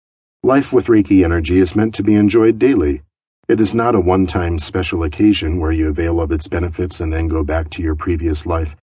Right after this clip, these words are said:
as if you've not been touched by it. It is actually life-changing. You would not be the same person again.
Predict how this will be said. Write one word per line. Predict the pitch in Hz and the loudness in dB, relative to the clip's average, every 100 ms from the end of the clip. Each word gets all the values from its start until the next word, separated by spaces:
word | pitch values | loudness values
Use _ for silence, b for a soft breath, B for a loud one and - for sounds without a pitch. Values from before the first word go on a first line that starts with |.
| _ - | _ -10
as | - | -2
if | 92 92 | 0 2
you've | 90 | 0
not | 82 85 82 | 0 -4 -4
been | 80 | -6
touched | 73 101 92 - | -4 -6 -6 -10
by | 76 73 | -10 -6
it. | 95 - _ _ _ _ | -6 -8 _ _ _ _
It | 120 | 2
is | 110 | 2
actually | 123 123 - 120 | 2 0 2 4
life-changing. | 107 104 87 - 78 69 - 67 - _ _ _ _ - | 4 2 0 -6 -6 -6 -6 -8 -14 _ _ _ _ 0
You | 110 | 2
would | 110 | 4
not | 117 117 | 2 0
be | 117 | 0
the | 98 | 0
same | 92 113 107 | 0 0 0
person | 95 120 90 85 | 2 0 0 -6
again. | 78 82 71 65 | -4 -4 -6 -8